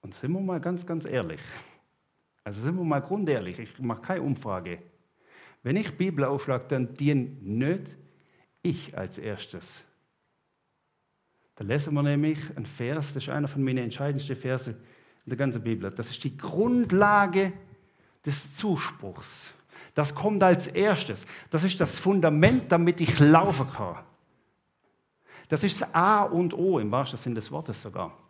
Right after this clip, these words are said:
Das Alpha und das Omega. Das ist der Anfang und was der Schluss, was jetzt kommt. Ohne das, ich kann manches Mal, ich weiß nicht, ob das richtig war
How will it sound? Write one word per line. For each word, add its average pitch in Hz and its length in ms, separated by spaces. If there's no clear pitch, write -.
Das - 180
Alpha 170 400
und 156 80
das 147 160
Omega. 107 360
Das 180 180
ist - 180
der 190 220
Anfang 247 560
und 208 100
was 202 140
der - 80
Schluss, 226 420
was 123 160
jetzt 110 200
kommt. 110 300
Ohne 262 320
das, 240 640
ich - 100
kann 151 220
manches 226 400
Mal, 175 140
ich 156 120
weiß 165 200
nicht, 151 80
ob 147 100
das 147 160
richtig 139 320
war 95 340